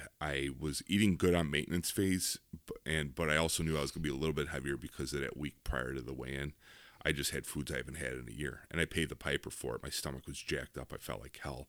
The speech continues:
You know, for that brief moment of pleasure of tasting the food,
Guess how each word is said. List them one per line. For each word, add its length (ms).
You 80
know, 60
for 180
that 300
brief 340
moment 440
of 200
pleasure 440
of 100
tasting 480
the 80
food, 380